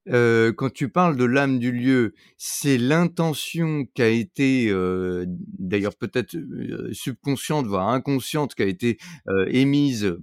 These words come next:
par, euh, celui qui voulait construire la maison, pour, pour, pour prendre cet exemple-là, mais,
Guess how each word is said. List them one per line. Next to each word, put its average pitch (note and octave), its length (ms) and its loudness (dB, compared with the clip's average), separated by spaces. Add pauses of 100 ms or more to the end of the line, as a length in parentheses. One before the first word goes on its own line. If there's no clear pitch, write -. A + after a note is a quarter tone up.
par, A2+ 340 2
euh, G2+ 180 0
celui A#2+ 300 -4
qui A2 120 -10
voulait G#2 220 -2
construire A#2 400 -2
la G2 120 2
maison, A#2 340 2
pour, F#2+ 340 -6
pour, A2 240 -12
pour G#2 140 -10
prendre G#2+ 220 -6
cet G#2+ 180 -4
exemple-là, A2 540 -2
mais, C#3+ 160 0